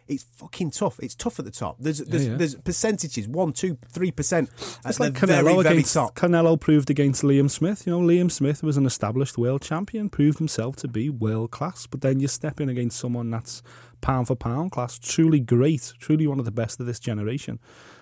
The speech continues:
Speaker 2: And unfortunately, that happened to Crolla at the weekend. You know, I, I'm not saying it was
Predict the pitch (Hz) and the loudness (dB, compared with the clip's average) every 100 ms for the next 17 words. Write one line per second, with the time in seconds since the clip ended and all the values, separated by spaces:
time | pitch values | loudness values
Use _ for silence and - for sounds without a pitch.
0 | _ 127 123 135 131 135 127 123 131 123 | _ -2 0 2 2 2 2 -2 -4 -4
1 | 123 131 131 - 127 127 - 160 196 - | -2 0 0 -2 -2 -2 -2 -4 -4 -4
2 | 160 147 170 - 185 233 214 - 170 170 | 0 0 -2 0 4 6 4 4 4 6
3 | 156 135 - - - - _ _ _ _ | 4 0 -8 -20 -20 -20 _ _ _ _
4 | _ _ - 165 160 147 127 - | _ _ 2 4 6 6 4 0